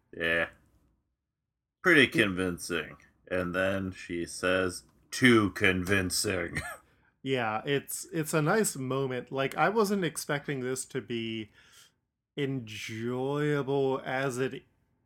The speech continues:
Speaker 2: is, uh, partially because I thought it was Mark Millar writing it.
Speaker 1: Oh. No, 'cause I remember liking it.
Speaker 2: I
Speaker 1: Well, actually, I, uh, b-, but I also like Mark Millar. But I recall,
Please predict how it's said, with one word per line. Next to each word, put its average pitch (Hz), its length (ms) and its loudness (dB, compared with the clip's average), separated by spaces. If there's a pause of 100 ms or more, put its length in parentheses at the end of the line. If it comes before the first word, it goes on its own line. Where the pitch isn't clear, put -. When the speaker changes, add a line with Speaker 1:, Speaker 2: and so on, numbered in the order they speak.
Speaker 2:
is, 226 720 -6 (240)
uh, 123 400 2
partially 160 480 -2
because 120 260 -4
I 123 80 -2
thought 117 220 -6
it - 20 -4
was 107 140 -8
Mark 120 260 -6
Millar 110 380 -6
writing 143 320 -4
it. 175 140 -8 (1800)
Speaker 1:
Oh. 123 460 8 (840)
No, 202 120 2
'cause 247 140 0
I 320 40 2
remember 339 260 0
liking 147 420 2
it. 87 300 -8 (1160)
Speaker 2:
I 160 600 4
Speaker 1:
Well, 147 200 12
actually, 120 180 8
I, 101 60 8 (180)
uh, 104 180 2
b-, 82 180 -6 (120)
but 95 180 0
I 80 100 -2
also - 180 -10
like - 160 -20
Mark - 240 -20
Millar. - 280 -12
But 123 460 12 (100)
I 98 260 12
recall, 78 680 -4